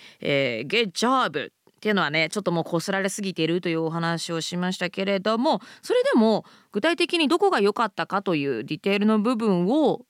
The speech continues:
加えることで、本当に良かったと思っていると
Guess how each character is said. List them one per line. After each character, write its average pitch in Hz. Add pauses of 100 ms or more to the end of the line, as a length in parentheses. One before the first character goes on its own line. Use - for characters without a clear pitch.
(240)
加 349
え 359
る 339
こ 311
と 294
で、 101 (220)
本 226
当 240
に 220
良 233
か 247
っ 196
た 143
と 139
思 165
っ 214
て -
い 131
る 208
と 165